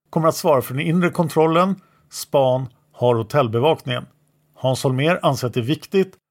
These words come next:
att span håller ganska mycket folk i samband med seminariet. Hans Holmér har också hittat turkiskt sprängämne i Hamburg. Från samma protokoll kan man läsa, citat,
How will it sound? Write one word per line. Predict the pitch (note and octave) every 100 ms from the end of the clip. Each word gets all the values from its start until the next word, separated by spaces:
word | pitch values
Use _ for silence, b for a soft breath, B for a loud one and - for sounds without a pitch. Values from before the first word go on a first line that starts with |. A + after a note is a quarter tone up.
| _ -
att | A#2+ -
span | - - - F#3 G#3+ F3
håller | C3 C#3+ B2
ganska | A2 G#2+ G#3+ D#3+ - G#3+
mycket | G3+ G3
folk | - G#3 E3 - -
i | -
samband | - - E3+ A#2+ A2 A2+ G#2+
med | A2 A2 G#2
seminariet. | - A2+ G#2 C#3 G3+ D3+ - - - _ _ -
Hans | C#3 F3+ -
Holmér | E3 F#3+ A#3+
har | C3+ G3 A#3
också | - -
hittat | F#3 F#3+ - C3+ - - - -
turkiskt | - B3+ G#3 - F#3+ -
sprängämne | - - G#3+ F#3 C#3 G#3+ F#3+
i | D#3+
Hamburg. | E3+ C#4 F#3 B2+ G#2 - _ _ _ _ -
Från | B2+ A2+
samma | G#2 B2+ A#2+
protokoll | B2 B2+ - C#3 C3+
kan | - C#3+
man | C#3+
läsa, | C3+ - D3+
citat, | C#3+ D3 E3+ -